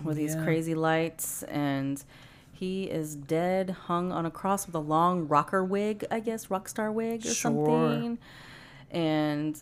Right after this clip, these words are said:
Speaker 1: I guess she's, like, transformed him into his rock star fantasy.
Speaker 2: Yeah, and she
Speaker 1: And
Speaker 2: took a Polaroid of him, just like her other, other ones.
Speaker 1: Yep. And I read in the,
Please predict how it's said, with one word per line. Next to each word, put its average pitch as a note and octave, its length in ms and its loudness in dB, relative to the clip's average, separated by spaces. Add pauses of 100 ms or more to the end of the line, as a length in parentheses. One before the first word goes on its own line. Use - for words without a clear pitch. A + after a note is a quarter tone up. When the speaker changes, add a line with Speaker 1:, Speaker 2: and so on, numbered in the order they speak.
Speaker 1:
I - 140 -6
guess E3 280 -2
she's, E3+ 200 -4
like, E3 160 -2
transformed E3+ 640 -4
him F3 160 0
into E3+ 220 -4
his E3+ 240 -6
rock E3 200 -2
star F3+ 220 -4
fantasy. G#3+ 720 -2
Speaker 2:
Yeah, C#4+ 480 -2
and F#3+ 160 0
she E3+ 140 2
Speaker 1:
And E3 120 0
Speaker 2:
took A3 140 -2
a - 40 -6
Polaroid G#3 640 6
of E3 120 -2
him, E3 260 -2
just - 220 -6
like F3+ 160 -4
her F3+ 180 -4
other, G3 240 -2
other D#3 160 -2
ones. D3 280 -4
Speaker 1:
Yep. D3+ 120 0 (960)
And F3+ 260 4
I E3+ 200 2
read E3 420 2
in D#3 160 0
the, D3 240 0